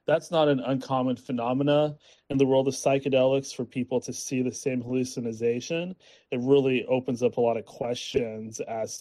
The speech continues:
to what exactly is going on with the experience. Is it something to do with our brains and our, the wiring in our brains just misfiring,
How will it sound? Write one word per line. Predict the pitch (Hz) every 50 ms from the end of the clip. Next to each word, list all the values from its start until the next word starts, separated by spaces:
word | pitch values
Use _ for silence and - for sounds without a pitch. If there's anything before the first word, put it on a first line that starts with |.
| - -
to | 127 113 110 110 107 - _ _ _ _ _ _ _
what | - 127 127 123
exactly | 123 113 107 - 131 120 120 113 - 131 120 113
is | 110 117
going | - 131 127 127 127 131
on | 131 135 135
with | 127 - -
the | 123 117
experience. | 110 - - - 156 160 160 151 139 123 113 107 -
Is | 131 113 117
it | 120 113 - _ _ - - _ _ -
something | - - 151 135 139 143
to | 139 135
do | 127 135 131
with | 127 127
our | 120 113 113
brains | 113 113 - 117 131 131 127 131 131 131 131 127 123 131
and | 117 113
our, | 107 104 107 107 - _ _ _ _ -
the | 127 127 120
wiring | 110 113 117 120 127 127 127 127 123
in | 123 117
our | 113 110
brains | 107 - 113 120 120 123 123 123 120 -
just | - 113 - 127
misfiring, | 120 110 - - - 135 135 143 143 139 143 139 135 139 143